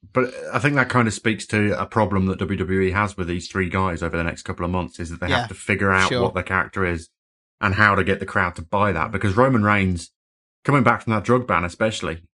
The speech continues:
Speaker 1: Roman Reigns could have come back and just been, like, super heel, and it would have worked, and the crowd would have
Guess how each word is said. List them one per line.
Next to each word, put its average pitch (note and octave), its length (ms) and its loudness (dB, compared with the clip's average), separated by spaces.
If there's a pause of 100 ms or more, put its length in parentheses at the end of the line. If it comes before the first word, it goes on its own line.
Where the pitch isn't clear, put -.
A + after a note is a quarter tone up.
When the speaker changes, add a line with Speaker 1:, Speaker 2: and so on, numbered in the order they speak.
(200)
Speaker 1:
Roman A2 300 4
Reigns G2 260 2
could B2+ 140 0
have D3 100 -2
come A2+ 200 0
back G2+ 380 0 (300)
and G2 260 2
just G2 200 -2
been, G2 200 2 (200)
like, G2+ 240 -2
super G2+ 360 -2
heel, F#2 340 -2 (140)
and F#2 100 -2
it E2 80 -2
would F#2 100 0
have E2 120 -4
worked, F#2+ 440 -2 (100)
and E2+ 400 -4 (220)
the F#2+ 100 -6
crowd F2 360 0
would F2 100 -2
have E2+ 240 -4